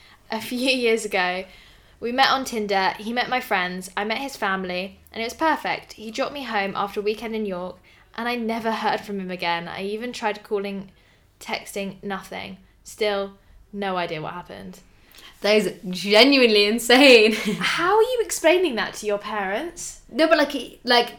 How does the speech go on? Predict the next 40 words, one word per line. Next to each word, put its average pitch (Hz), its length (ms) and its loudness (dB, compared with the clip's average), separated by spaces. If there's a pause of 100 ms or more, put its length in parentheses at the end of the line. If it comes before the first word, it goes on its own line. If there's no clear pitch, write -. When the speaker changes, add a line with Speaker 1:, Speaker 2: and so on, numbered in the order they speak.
Speaker 2:
how 294 260 0
is 349 160 0
he 320 120 4
ex-, 220 200 -6
yeah, 262 200 4
how 262 160 2
does 254 180 -6
he 302 200 2
explain 202 420 -2
that 185 160 -4
to 190 80 -10
his 190 100 -10
parents? 165 540 -6
Speaker 1:
How, 311 240 0
yeah, 349 160 4
exactly, 254 340 -2
that's 269 160 2
what 320 80 4
I - 40 2
Speaker 2:
'Cause, 311 80 -2
Speaker 1:
mean. 320 120 0
Speaker 2:
yeah, 262 200 10
Speaker 1:
Like, 170 80 -2
Speaker 2:
he 196 200 -4
Speaker 1:
he's, 330 480 2 (220)
she's 349 500 4 (320)
met 294 340 2
them, 190 400 -12 (160)
so - 140 -8
they 339 160 2
must 330 260 -2
be 277 120 -6
like, 233 200 -6 (200)
"Oh, 311 360 0
how's 233 280 -4
it - 120 -6
going 226 380 0
with 214 280 -4 (360)
Julie?" 269 680 -6
Speaker 2:
Yeah. 180 260 0